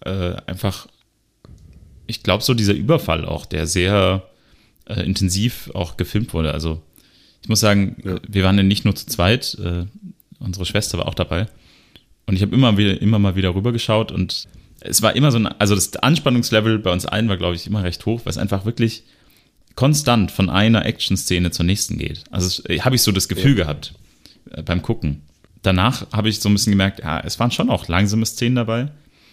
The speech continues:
Speaker 1: aber an die erinnert man sich einfach <laughs> nicht mehr so lange. Also irgendwie, äh, gehen die dann schneller wieder vorbei, hatte ich das Gefühl.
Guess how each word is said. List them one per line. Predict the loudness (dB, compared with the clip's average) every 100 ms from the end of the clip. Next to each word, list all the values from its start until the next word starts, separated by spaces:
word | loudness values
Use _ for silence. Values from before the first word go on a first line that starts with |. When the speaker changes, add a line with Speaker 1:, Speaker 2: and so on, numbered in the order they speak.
| _ _
Speaker 1:
aber | -6 -4 0
an | 2
die | 2
erinnert | 2 -2
man | -2 -4 -4
sich | -8 -6
einfach | -10 -8
<laughs> | 0
nicht | 2 4
mehr | 2
so | 4
lange. | 2 2 0 -2 -16 -20 -10
Also | -2 -2 -2 -12 -20 -20 _ _ _ _ -8
irgendwie, | -2 0 0 0
äh, | -2
gehen | -4 -2 -2
die |
dann | -2 -4
schneller | -4 -6 -4
wieder | -6
vorbei, | -6 -6 -6 -10 _ -20 -20 _ _ _ _ _ _
hatte | -10 -8
ich | -6
das | -6 -6
Gefühl. | -8 -10 -10